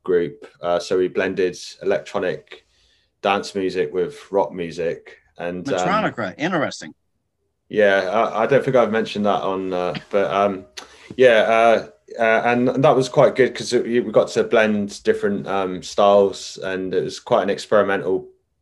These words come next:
Speaker 1: time in my life with music and stuff. And, uh, yeah, I was just able to, um, play at the local cavern and play at one of the local nightclubs and a few other shows. And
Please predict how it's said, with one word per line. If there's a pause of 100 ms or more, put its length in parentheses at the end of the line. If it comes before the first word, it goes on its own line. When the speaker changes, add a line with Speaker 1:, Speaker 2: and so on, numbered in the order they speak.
(200)
Speaker 1:
time
in
my
life
with
music
and
stuff. (880)
And,
uh,
yeah,
I
was
just
able
to,
um,
play
at
the
local
cavern
and
play
at
one
of
the
local
nightclubs
and
a
few
other
shows.
And